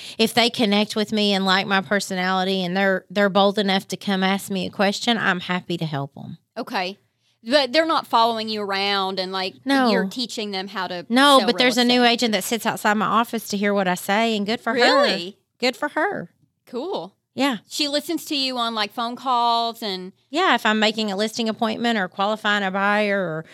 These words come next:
Speaker 1: calling my database. And then the other day I heard her calling her database and saying the same thing. Well, good for you, girl.
Speaker 2: Oh, that's,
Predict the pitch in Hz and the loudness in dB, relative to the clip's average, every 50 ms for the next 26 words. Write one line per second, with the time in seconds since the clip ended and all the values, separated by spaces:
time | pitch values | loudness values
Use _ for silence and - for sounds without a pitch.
0 | - - - - 226 220 220 226 226 214 202 196 190 196 202 214 226 208 226 220 | -20 -20 -8 0 2 4 6 6 6 6 6 4 4 4 4 4 2 2 2 2
1 | 226 240 247 - - 208 202 208 208 214 214 208 208 196 208 196 196 202 226 226 | 2 0 -2 -2 -2 0 0 0 0 0 0 0 -2 -2 -2 0 0 2 2 2
2 | 208 220 233 226 220 240 240 240 - 247 240 240 247 254 254 240 226 208 208 202 | 2 2 0 -2 0 0 -2 0 2 4 4 4 4 4 2 2 2 0 -2 0
3 | 196 208 202 202 - 208 - - 220 214 214 220 220 214 - 233 220 233 226 196 | 0 0 -2 -2 -2 -8 -4 -2 -2 0 0 0 -2 -2 -2 -2 -2 -2 0 -2
4 | 262 269 262 240 233 240 262 240 311 359 349 - - 370 359 359 427 480 - - | -2 0 0 0 0 0 0 0 0 -2 -2 -2 -2 -2 0 0 0 -2 -2 -2
5 | 220 240 277 370 302 269 240 220 214 202 208 247 247 254 - - - - | -2 -2 -2 -2 -4 -6 -10 -12 -14 -14 -14 -14 -16 -18 -18 -20 -20 -20